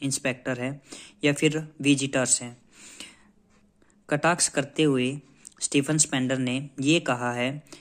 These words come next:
कि ये लोग वायदे तो बहुत करते हैं लेकिन उनको, उन वायदों को ये पूरा नहीं करते। चलो स्टार्टिंग करते हैं फर्स्ट पैराग्राफ से। Far, far from gusty waves, these children's faces।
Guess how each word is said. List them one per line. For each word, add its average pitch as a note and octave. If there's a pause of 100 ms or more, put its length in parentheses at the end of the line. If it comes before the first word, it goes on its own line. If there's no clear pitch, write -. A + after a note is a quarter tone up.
(180)
कि E3+ (180)
ये D#3
लोग C#3 (840)
वायदे D#3
तो E3
बहुत C3
करते C3+
हैं C3+ (100)
लेकिन D3
उनको, D3+
उन D3+
वायदों B2+
को C#3 (100)
ये C3+
पूरा C#3
नहीं C3
करते। A#2 (480)
चलो E3+
स्टार्टिंग D#3
करते C#3+
हैं C#3
फर्स्ट D3
पैराग्राफ A#2+
से। C#3+ (560)
Far, D#3+
far D3
from D3
gusty C#3+
waves, C3
these C#3+
children's C3 (480)
faces। C3